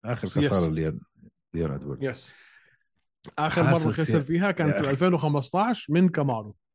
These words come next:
Speaker 1: آه يا زلمة، فحاسس رح تكون مباراة كتير حلوة، والناس رح ي-، إنه كل حدا بسأله، آه، كمان رح يدعوسه لليون. بس يا أخي، حاسس رح تكون مباراة حلوة.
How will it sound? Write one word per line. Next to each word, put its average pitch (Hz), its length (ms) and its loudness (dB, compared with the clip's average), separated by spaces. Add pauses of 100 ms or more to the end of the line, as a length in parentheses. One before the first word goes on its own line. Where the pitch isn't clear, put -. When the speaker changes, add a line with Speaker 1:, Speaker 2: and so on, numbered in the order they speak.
(180)
Speaker 1:
آه 131 220 2
يا 107 120 4
زلمة، 98 220 2
فحاسس 127 640 -2
رح - 100 -8
تكون 117 380 -4
مباراة 98 460 0
كتير 107 500 -2
حلوة، 92 420 0
والناس 92 500 -2
رح - 160 -6
ي-، - 60 -8 (1300)
إنه 90 300 -4 (160)
كل 131 180 0
حدا 123 220 0
بسأله، 110 420 0
آه، 92 500 0 (680)
كمان 110 240 4
رح 107 240 2
يدعوسه 92 460 0
لليون. 76 440 -6 (1800)
بس - 220 -10
يا 71 140 -6
أخي، 90 180 -2
حاسس - 500 -4
رح - 120 -12
تكون - 340 -14
مباراة 82 420 -6
حلوة. 95 560 -2